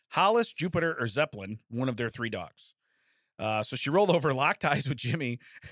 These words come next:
<laughs> only to find an unknown dog in bed with them. My husband,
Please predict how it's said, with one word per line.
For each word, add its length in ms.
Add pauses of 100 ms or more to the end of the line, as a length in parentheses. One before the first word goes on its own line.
(180)
<laughs> 500
only 240
to 60
find 280
an 60
unknown 260
dog 300 (260)
in 140
bed 240
with 180
them. 200 (360)
My 140
husband, 540